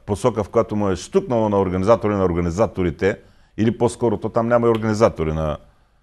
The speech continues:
на, а, шепата протестиращи тридесет-четиридесет човека, те буквално тероризират София. Това граничи с тероризъм.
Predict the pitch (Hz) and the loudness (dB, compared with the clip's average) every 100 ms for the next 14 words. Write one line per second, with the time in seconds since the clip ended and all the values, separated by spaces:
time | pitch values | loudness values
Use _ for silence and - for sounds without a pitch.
0 | _ _ 90 98 98 95 92 62 87 87 | _ _ -6 0 2 4 2 0 -2 -2
1 | - - - 107 87 87 90 - 104 85 | 2 2 2 -4 -4 -6 -6 0 0 0
2 | 90 71 - _ 104 104 85 76 73 - | -4 -6 -10 _ -2 0 -2 -8 -8 -4
3 | 92 78 69 78 73 - 113 - _ _ | -4 -4 -8 -6 -6 -6 -10 -12 _ _
4 | _ _ - 110 107 95 90 104 113 113 | _ _ 0 0 2 4 4 2 0 4
5 | 127 123 113 92 117 - 160 - 69 - | 6 6 4 2 2 2 2 0 -4 -2
6 | 101 127 113 95 90 87 - 131 - 135 | 4 4 4 0 -2 -2 -6 -8 -2 0
7 | 139 151 110 69 | 2 2 0 -4